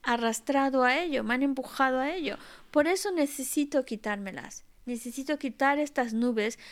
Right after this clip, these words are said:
que oscurecen mi cielo azul y que estas nubes, mientras sigan ahí en, en mí, están creándome,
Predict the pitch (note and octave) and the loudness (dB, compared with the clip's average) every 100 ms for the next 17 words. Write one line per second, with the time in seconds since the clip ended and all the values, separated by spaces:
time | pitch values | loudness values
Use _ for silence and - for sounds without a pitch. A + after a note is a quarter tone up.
0 | - - C4+ C4 - C#4 D4 D#4 - D4 | -20 0 0 0 -2 2 2 2 0 0
1 | B3+ A#3 B3 A#3+ A3 - D#4+ C#4+ - - | 0 -2 -2 -2 -4 -6 -8 -10 -18 -20
2 | - - C4 C4 C4+ - D#4 E4 D#4 D4 | -20 -8 -4 2 2 2 0 0 0 2
3 | D#4 C4+ B3 A#3 A3+ G#3+ - - D4 D4+ | 2 2 0 -2 -4 -6 -10 -4 2 2
4 | D#4 C#4 B3 A#3 B3+ C#4+ C#4+ - - - | 2 0 0 -2 0 0 -2 -8 -20 -6
5 | C4 B3 A#3+ A#3+ - A#3+ A#3 D4+ D4+ D#4 | -2 0 -2 -4 -4 -2 2 2 2 -2
6 | - - - C#4 - B3+ B3 C#4 C4 A#3+ | -8 -10 -6 -2 0 0 0 0 0 -2
7 | A#3 B3+ C4+ D4 F4 | -2 -2 -2 -2 -4